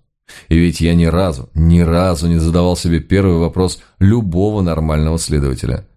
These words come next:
Кому это выгодно? Кто придумал избавиться от всей опергруппы разом?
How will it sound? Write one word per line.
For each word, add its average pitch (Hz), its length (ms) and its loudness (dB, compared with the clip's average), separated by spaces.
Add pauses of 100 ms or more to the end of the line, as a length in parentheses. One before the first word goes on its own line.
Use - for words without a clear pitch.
(140)
Кому 87 340 2
это 78 200 -4
выгодно? 57 500 -4 (380)
Кто - 200 -2
придумал 143 600 -2
избавиться 98 600 -2
от - 240 -4
всей 107 400 -2
опергруппы 80 640 0
разом? 60 380 -2